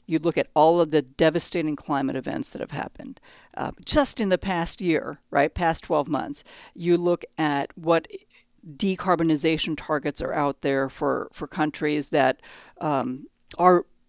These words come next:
are, whose populations are suffering. Um, we as an industry need to move with a sense of urgency, and that's where my focus is, is to push this community, which the, the nuclear industry really isn't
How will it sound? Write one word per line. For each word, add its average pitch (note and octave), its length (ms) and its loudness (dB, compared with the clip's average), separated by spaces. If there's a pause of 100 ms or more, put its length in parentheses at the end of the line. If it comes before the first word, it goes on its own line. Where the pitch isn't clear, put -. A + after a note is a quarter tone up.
(160)
are, G3+ 240 2 (100)
whose G3+ 160 0
populations E3+ 560 0
are - 140 -4
suffering. - 540 -8 (680)
Um, C#3+ 540 -6 (500)
we G#3 560 -2
as E3 240 0
an D3+ 80 0
industry E3 500 0
need D#3+ 280 0
to - 140 -6
move D#3 240 0
with D#3 100 -8
a - 40 -14
sense - 280 -2
of - 120 -10
urgency, - 500 -8
and D3+ 180 -2
that's D3+ 220 0
where D#3+ 120 -2
my C#3+ 180 -2
focus C#3 400 -6
is, C3 180 -4
is - 240 -8
to - 160 -6
push - 540 -4 (400)
this E3 580 2
community, D#3 580 2
which C#3+ 300 0
the, D#3 160 2
the E3 160 0
nuclear E3 300 2
industry D#3 320 -2
really D3+ 220 -2
isn't - 280 -2